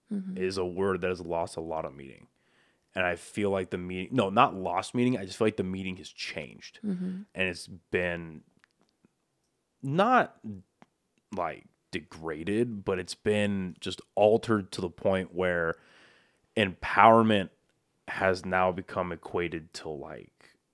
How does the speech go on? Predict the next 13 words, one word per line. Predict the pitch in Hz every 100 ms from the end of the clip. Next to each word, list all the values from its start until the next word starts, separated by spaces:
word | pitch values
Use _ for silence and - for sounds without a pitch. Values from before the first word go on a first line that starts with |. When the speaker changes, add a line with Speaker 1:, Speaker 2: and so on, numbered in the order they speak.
| _ _ _ _ _ -
Speaker 2:
e-, | 90 _
extreme | 87 - - - - 104 98 95 135 87 82
lustfulness, | 78 78 - 58 52 - - - _ _ - _ -
right? | 82 82 80 _ _ _
In | 101
some | 101 95
Speaker 1:
Okay. | 90 117
Speaker 2:
cases, | 101 98 104
in | 104 104
some | 110 101
Speaker 1:
Yeah. |
Speaker 2:
cases. | 98 69 - - - _ - - _ _ _ -
Um, | 98 95 92 87 82